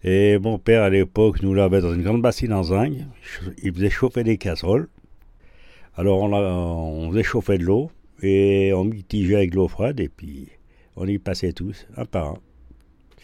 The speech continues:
Eh ben, ce qui m'a amené là, c'est que l'avantage, c'est que c'est un bain, euh, qui est à côté de la maison et que à la maison, les douches, là, c'est très exigu, quoi, c'est trop petit, on peut pas se laver correctement.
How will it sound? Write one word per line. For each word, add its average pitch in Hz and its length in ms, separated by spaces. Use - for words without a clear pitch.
Eh - 60
ben, 131 180
ce - 40
qui - 140
m'a 127 160
amené 107 240
là, 156 180
c'est 110 160
que 123 100
l'avantage, 113 640
c'est 95 100
que 90 180
c'est 104 300
un 98 120
bain, 127 500
euh, 98 160
qui - 120
est 95 100
à 110 80
côté 131 240
de 107 80
la 95 120
maison 110 500
et 117 340
que 101 840
à 135 140
la 123 100
maison, 120 420
les 107 140
douches, 104 300
là, 76 140
c'est - 240
très 107 240
exigu, 104 800
quoi, - 180
c'est 92 140
trop 117 180
petit, 180 320
on - 140
peut 92 40
pas 117 120
se - 120
laver 107 160
correctement. 95 640